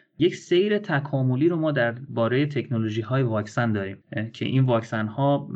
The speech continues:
اه، اوایل به صورت یک عامل بیماریزای ضعیف شده تولید می‌شدن و حالا به این حد از پیچیدگی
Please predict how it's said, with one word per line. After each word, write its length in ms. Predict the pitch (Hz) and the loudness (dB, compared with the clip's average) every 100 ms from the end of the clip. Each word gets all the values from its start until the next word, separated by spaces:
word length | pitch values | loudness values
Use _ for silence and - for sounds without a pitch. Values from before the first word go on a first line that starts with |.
| 117 | -4
اه، 960 | 107 101 98 104 127 139 - _ - 110 | -2 -4 -6 -10 -14 -16 -20 _ -4 -2
اوایل 460 | 110 107 117 131 | 0 0 2 0
به 100 | 120 | 0
صورت 420 | 110 - 110 113 120 117 110 _ _ _ _ _ - | -4 -6 -6 -4 -2 -4 -6 _ _ _ _ _ -2
یک 320 | 113 110 - | -2 -2 -6
عامل 320 | - 107 117 127 | -6 -2 2 2
بیماریزای 600 | 117 110 104 104 113 127 | 2 2 0 0 0 2
ضعیف 340 | 113 107 104 | 2 0 -2
شده 300 | - 98 131 | -8 -6 -4
تولید 440 | 156 156 151 147 | -2 0 2 2
می‌شدن 580 | 143 135 143 131 127 123 | 0 -4 -4 -4 -4 -4
و 160 | 110 101 | -4 -4
حالا 340 | 104 107 113 | -6 -6 -4
به 100 | 131 | -2
این 300 | 110 - 147 | -4 0 2
حد 260 | 147 131 110 | 4 0 -2
از 200 | 107 - | -8 -8
پیچیدگی 720 | 117 - 110 104 104 113 - | -12 -8 -6 -6 -6 -10 -10